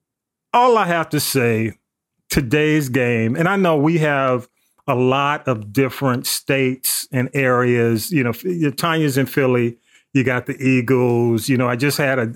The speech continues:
a, a Dallas Cowboy fan, uh, guest on the show, but the Atlanta Falcons today, can you explain what happened? Losing by one point, dominating three quarters, and just falling apart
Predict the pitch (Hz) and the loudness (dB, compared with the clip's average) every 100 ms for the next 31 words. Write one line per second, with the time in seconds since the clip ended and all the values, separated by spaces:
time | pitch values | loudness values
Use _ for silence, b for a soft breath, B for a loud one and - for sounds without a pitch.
0 | - 123 131 117 107 139 131 123 - 147 | -4 -4 -4 -4 -2 -2 0 -2 -4 -2
1 | 131 123 113 - 131 120 113 110 B B | -2 0 -2 0 -2 0 0 -4 B B
2 | B - 151 120 120 127 110 - 120 110 | B -6 -2 0 0 -2 -2 -2 -2 0
3 | - 139 113 107 139 - 123 156 269 285 | -2 -2 0 0 -2 0 0 0 2 2
4 | - 139 147 147 147 123 - 120 107 120 | 0 -2 0 0 0 -4 -4 -6 0 2
5 | 113 110 110 _ _ _ - 233 220 320 | 2 0 -4 _ _ _ -4 2 4 2
6 | 349 - - 165 165 160 156 151 139 _ | 0 -2 -2 0 2 2 2 0 -4 _
7 | 151 151 139 147 147 151 135 135 _ _ | 0 2 0 -2 0 0 -2 -6 _ _
8 | _ _ _ - 131 202 208 208 190 175 | _ _ _ 2 4 4 4 2 2 2
9 | 156 151 143 - 131 127 127 - _ _ | 2 2 0 0 2 2 -2 -6 _ _
10 | - 127 151 175 180 165 156 147 139 135 | -8 -2 0 2 2 2 2 2 0 2
11 | 135 131 - 139 127 120 120 120 - _ | 2 0 0 2 2 2 -2 -4 -12 _
12 | _ _ - 135 123 120 117 131 127 - | _ _ -2 0 2 2 2 0 0 -2
13 | - - - 135 131 127 - 135 123 110 | -6 -4 0 2 2 0 0 0 2 0
14 | 113 | -2